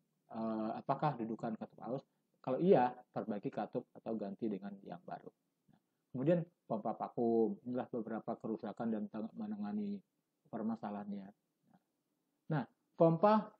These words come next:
berputar tapi tidak mau keluar atau, eh, atau aliran kurang besar. Motor mengalami pembebanan lebih, bunyi getaran terlalu berlebih, bantalan pemanas berlebih, melebihi batas,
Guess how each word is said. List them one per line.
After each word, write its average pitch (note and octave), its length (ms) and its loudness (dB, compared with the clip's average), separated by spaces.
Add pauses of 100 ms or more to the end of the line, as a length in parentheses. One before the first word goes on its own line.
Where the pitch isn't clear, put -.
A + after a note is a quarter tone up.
(180)
berputar E3+ 560 4
tapi E3 400 2
tidak C#3+ 320 2
mau C#3 240 0
keluar C3+ 400 6
atau, A#2+ 320 -6
eh, B2 480 0 (160)
atau D3+ 400 6
aliran B2+ 320 2
kurang C3 240 0
besar. D3+ 320 6 (400)
Motor D3+ 320 4
mengalami C3+ 240 4
pembebanan A2+ 400 2
lebih, C#3+ 480 6
bunyi B2 240 -2
getaran B2+ 320 -2
terlalu A#2 240 0 (160)
berlebih, D3+ 640 4 (480)
bantalan B2+ 480 4
pemanas A#2+ 480 -2
berlebih, A#2+ 640 0 (400)
melebihi B2 320 4
batas, C#3 480 2